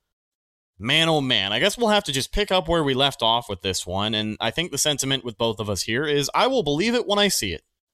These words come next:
Um, we've all heard the same thing going on pretty much three years now. In the Brady era, the Bucs have only beaten the Saints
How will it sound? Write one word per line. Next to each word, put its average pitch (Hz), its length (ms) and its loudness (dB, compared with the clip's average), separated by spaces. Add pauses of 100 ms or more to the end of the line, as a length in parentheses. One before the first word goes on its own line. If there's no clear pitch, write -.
(200)
Um, 131 640 0 (540)
we've 175 180 0
all 240 160 4
heard 247 140 2
the 208 80 -2
same 190 240 2
thing 175 300 0
going 165 240 2
on 170 140 2
pretty 170 200 0
much 165 220 0
three 160 200 0
years 143 320 0
now. 143 280 2
In 143 180 -2
the 135 60 -2
Brady 147 400 0
era, 139 280 2
the 156 100 -4
Bucs 135 300 2
have 147 140 -6
only 151 300 0
beaten 143 280 -4
the 135 60 -4
Saints 131 360 -2